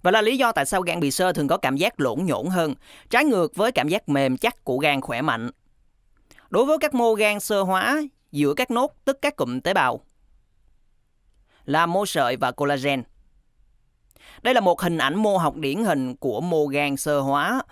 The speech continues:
với cụm tế bào ở giữa là một nốt tân sinh. Và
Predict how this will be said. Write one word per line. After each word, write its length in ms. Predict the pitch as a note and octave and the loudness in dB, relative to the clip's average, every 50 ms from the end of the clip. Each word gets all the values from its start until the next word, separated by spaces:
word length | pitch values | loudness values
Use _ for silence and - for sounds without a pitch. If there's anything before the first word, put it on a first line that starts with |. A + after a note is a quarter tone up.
| - - | -10 -4
với 120 | - B3 A#3+ | -2 -2 0
cụm 140 | - D3 | 0 -2
tế 100 | C3+ G3 | -2 0
bào 200 | G3 F3 C#3+ C3+ | 2 2 2 2
ở 100 | C3 C3 | 2 0
giữa 340 | C#3+ D3 C#3 C3+ A#2+ A2+ C3+ | 0 0 0 0 -2 0 -2
là 100 | F#3 - | -2 -2
một 200 | C#3+ B2+ A2+ - | -2 -2 -2 -4
nốt 160 | D#3 F3 - - - | -4 -4 -4 -4 -2
tân 200 | D3+ C3+ C3+ B2+ | -2 -2 -2 -2
sinh. 240 | - - C#3+ B2+ B2 _ _ _ _ _ _ _ _ _ _ _ _ _ _ _ _ _ _ _ _ _ _ _ - | -2 -2 -4 -4 -6 _ _ _ _ _ _ _ _ _ _ _ _ _ _ _ _ _ _ _ _ _ _ _ -2
Và 320 | C#3+ D#3+ F#3 F#3+ G3 G3 | 2 4 4 4 4 2